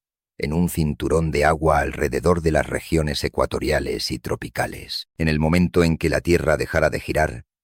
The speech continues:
la fuerza centrífuga desaparecería. Se apagaría como un interruptor, y la gravedad se convertiría en la única fuerza que esculpe la forma del planeta. Sin la fuerza que lo empuja hacia afuera en el ecuador,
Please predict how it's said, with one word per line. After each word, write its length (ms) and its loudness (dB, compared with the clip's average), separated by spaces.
la 100 0
fuerza 400 2
centrífuga 640 -2
desaparecería. 920 -4
Se 160 0
apagaría 520 2
como 280 -2
un 160 -2
interruptor, 840 -4
y 120 0
la 80 2
gravedad 480 0
se 180 -4
convertiría 760 0
en 140 0
la 80 0
única 380 0
fuerza 440 -4
que 160 -6
esculpe 520 -2
la 100 -6
forma 380 -6
del 180 -6
planeta. 540 -8
Sin 200 0
la 120 -2
fuerza 360 2
que 120 0
lo 100 0
empuja 560 0
hacia 280 -6
afuera 360 2
en 120 -4
el 100 -4
ecuador, 500 0